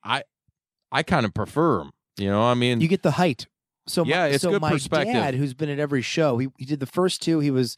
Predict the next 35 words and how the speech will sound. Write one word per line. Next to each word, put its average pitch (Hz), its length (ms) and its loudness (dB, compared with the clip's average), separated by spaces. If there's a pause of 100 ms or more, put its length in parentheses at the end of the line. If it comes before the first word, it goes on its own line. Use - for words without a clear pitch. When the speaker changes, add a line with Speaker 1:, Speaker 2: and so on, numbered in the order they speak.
Speaker 2:
third 196 260 0
row 185 220 2
for 170 140 -2
the 156 80 2
first 151 300 0
show. 147 340 2
Then 139 100 0
he 135 240 0
and 147 80 0
my 139 80 2
buddies 139 340 0
were 127 60 2
first 147 340 -2
row 143 120 2
for - 100 -10
the 131 80 0
second 131 300 -2
show. 123 320 0 (260)
And 143 100 0
my 139 120 2
dad 165 240 2
was 139 100 2
like, 127 240 -6
"I 226 40 -2
wanna 381 140 2
sit 220 200 0
up 185 100 -2
in 170 60 2
the 131 80 -2
bleachers. 117 480 -2
Like, 127 140 -4
I 143 40 2
wanna 165 220 4
be 131 120 -2
up." 120 280 -4